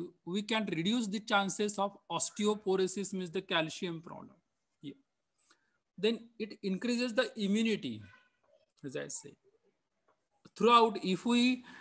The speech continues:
go through the profile of all the millets,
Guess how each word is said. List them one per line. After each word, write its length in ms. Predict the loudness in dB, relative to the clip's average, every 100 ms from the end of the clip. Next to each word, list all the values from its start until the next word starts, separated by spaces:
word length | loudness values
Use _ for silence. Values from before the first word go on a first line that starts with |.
| -20 -6 6
go 140 | 6
through 140 | 6
the 120 | 4 4
profile 640 | 10 10 10 8 8 6
of 160 | 0 -2
all 260 | 0 2
the 140 | 2 0
millets, 680 | 2 4 2 2 -6 -6